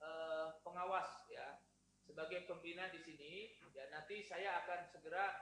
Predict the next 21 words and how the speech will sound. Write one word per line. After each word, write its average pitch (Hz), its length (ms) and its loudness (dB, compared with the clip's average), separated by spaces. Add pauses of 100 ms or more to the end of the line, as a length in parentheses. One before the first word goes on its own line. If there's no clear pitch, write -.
(280)
kontak 170 480 0
Kepala 165 280 -4
Dinas 170 240 -6
Pertanian 156 460 -6
Provinsi 156 580 -8 (560)
ya, - 120 -16 (180)
agar 185 420 6 (380)
ya, 123 180 -10
pupuk 156 480 -2
dari 175 240 -2
lini 170 300 -6
dua 190 260 2
segera 170 400 -2
bergerak 180 480 0
ke 170 60 -4 (100)
lini 156 240 -8
tiga 151 320 -2
di 170 240 -4 (300)
Cianjur, 139 400 -6 (400)
utamanya 160 580 -4
di 165 400 -4